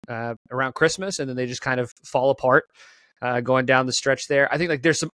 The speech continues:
obvious names, but those are due to injuries, Trevor Lawrence and Joe Burrow and some other teams. I would say that, like, as far as, like, a surprising team or a team that I'm disappointed that didn't make the playoffs, for me, like, that answer would be Chicago,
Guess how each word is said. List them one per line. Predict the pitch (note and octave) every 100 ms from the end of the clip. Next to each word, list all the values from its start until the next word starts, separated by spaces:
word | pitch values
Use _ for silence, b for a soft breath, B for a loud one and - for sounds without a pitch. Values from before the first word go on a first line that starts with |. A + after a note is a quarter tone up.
| -
obvious | E3+ F3 E3+ D#3 -
names, | C3+ C#3+ C3 A2+ A2+ -
but | D#3+ D#3
those | G#3+ G#3
are |
due | D#3 E3+
to | - C3+ B2+
injuries, | F3+ F#3+ D#3 E3+ D#3+ D#3+ D3+ -
Trevor | B2 A#2
Lawrence | A#2+ C3 C3+ B2+
and | A2+
Joe | A#2 A2
Burrow | C3 C3 B2+ B2 b b b b b
and | D3+
some | D3
other | D3+ C#3
teams. | D3 B2+ _ _ _ _ -
I | F#3+
would | D4 E4
say | - B2 F#2+ G2 -
that, | D#3
like, | D#3 C#3+ -
as | E3 -
far | C4 B3+
as, | F#3
like, | D#3 _
a | D#3+
surprising | - E3+ - F3 F3+ D#3+
team | D3+ D#3+ D#3
or | D3
a |
team | - F#3
that | E3+
I'm | C#3+ C3+
disappointed | D#3+ - - D3 D#3 E3+
that | D#3+
didn't | D#3+ D#3+
make | D#3+ D3+
the |
playoffs, | D#3 E3+ F3 F#3 F#3+ - _ _ _ _ _ _
for | F3
me, | F#3+ C#4
like, | F3+
that | F3+ E3+
answer | G#3+ A3 G#3
would | E3 C3
be | F3 A3
Chicago, | - D#3+ - F3+ E3 A2 F2